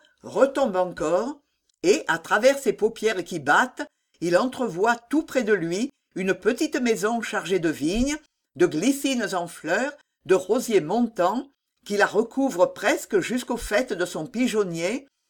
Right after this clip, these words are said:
et de sa tourelle toute rose de briques neuves. Au-dessus de la porte,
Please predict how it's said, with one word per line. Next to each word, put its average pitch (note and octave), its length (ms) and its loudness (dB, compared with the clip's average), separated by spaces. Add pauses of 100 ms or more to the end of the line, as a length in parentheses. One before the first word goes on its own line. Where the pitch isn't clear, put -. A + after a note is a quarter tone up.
(180)
et E3+ 120 2
de G#3 80 6
sa G3 180 -2
tourelle A3 720 -4
toute D#4+ 260 0
rose A#3 380 2
de F3 180 0
briques F3 320 -2
neuves. C#3 580 -2 (760)
Au-dessus F#3+ 480 2
de C#4 80 0
la G#3 140 2
porte, G#3 500 -2